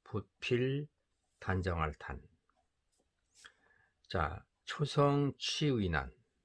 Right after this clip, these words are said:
용사 경필단. 자, 초성이란 말을,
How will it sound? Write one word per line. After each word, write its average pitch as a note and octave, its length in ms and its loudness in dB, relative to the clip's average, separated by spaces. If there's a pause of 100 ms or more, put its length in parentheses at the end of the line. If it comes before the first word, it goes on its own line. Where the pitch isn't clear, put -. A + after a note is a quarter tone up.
(1040)
용사 A2 840 2
경필단. G2+ 1600 -4 (1400)
자, E2 260 0
초성이란 C#3+ 760 6
말을, F2 560 2